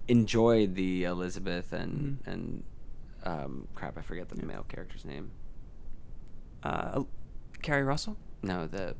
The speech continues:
Speaker 1: Matthew Rhys. What's it?
Speaker 2: Philip.
Speaker 1: Philip, yeah.
Speaker 2: Philip and Elizabeth.
Speaker 1: Philip and Elizabeth,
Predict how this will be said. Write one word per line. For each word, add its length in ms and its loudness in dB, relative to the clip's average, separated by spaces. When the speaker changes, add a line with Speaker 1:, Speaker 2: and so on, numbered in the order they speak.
Speaker 1:
Matthew 400 -2
Rhys. 340 -4
What's 220 -6
it? 60 -4
Speaker 2:
Philip. 320 8
Speaker 1:
Philip, 380 2
yeah. 220 -4
Speaker 2:
Philip 240 4
and 100 4
Elizabeth. 340 4
Speaker 1:
Philip 360 -2
and 80 0
Elizabeth, 420 2